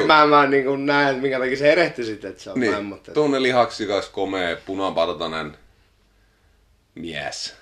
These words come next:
Speaker 2: Mm.
Speaker 1: Niin, niin tota, ei kai siinä, siinä mitään. Hää...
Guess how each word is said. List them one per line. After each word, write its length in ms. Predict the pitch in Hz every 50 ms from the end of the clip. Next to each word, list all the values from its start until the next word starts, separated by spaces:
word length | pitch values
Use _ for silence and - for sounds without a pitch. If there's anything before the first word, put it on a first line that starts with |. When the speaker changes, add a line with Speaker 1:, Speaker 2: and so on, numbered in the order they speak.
| _ _ -
Speaker 2:
Mm. 320 | 120 135 135 131 135 135 -
Speaker 1:
Niin, 280 | - 78 78 76 73 - -
niin 220 | - 82 80 78
tota, 320 | 76 76 78 76 76 - - _ _ - 90
ei 80 | 90
kai 200 | - - 73 -
siinä, 220 | - 98 95 87 95 - _ _ _ _ _ _ _ _
siinä 280 | - - 117 107 92
mitään. 320 | 87 85 - 85 82 76 76 _ _ _ _ _ _ _ _ _ _ _ _ _ _ _ _
Hää... 480 | _ - 113 117 123 123 123 123 120 117